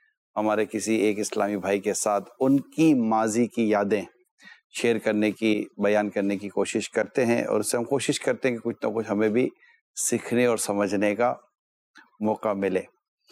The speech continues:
آج ہمارے ساتھ جو اپنی ماضی کی یادیں بیان کرنے کے لیے تشریف لائے ہوئے ہیں، یہ الحمدللہ ہم کہہ سکتے ہیں ہماری دعوت اسلامی کا سرمایہ ہے۔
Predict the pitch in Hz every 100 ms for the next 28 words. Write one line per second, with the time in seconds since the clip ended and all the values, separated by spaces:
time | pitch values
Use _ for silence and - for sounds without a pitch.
0 | - - 110 143 147 139 147 143 135 131
1 | 127 131 131 123 120 120 - _ _ _
2 | _ _ _ _ - 123 110 113 117 107
3 | 107 123 120 120 110 110 117 107 95 104
4 | 113 110 113 107 110 104 110 101 104 104
5 | 104 - - 117 107 104 107 120 101 98
6 | - - _ _ _ _ _ _ 107 98
7 | 110 104 101 95 95 92 _ _ _ _
8 | _ _ _ 98 104 117 110 104 101 98
9 | 95 92 _ _ _ _ - - 120 113
10 | 107 - 104 107 98 95 90 95 101 98
11 | - 101 101 98 95 - 98 101 113 101
12 | 92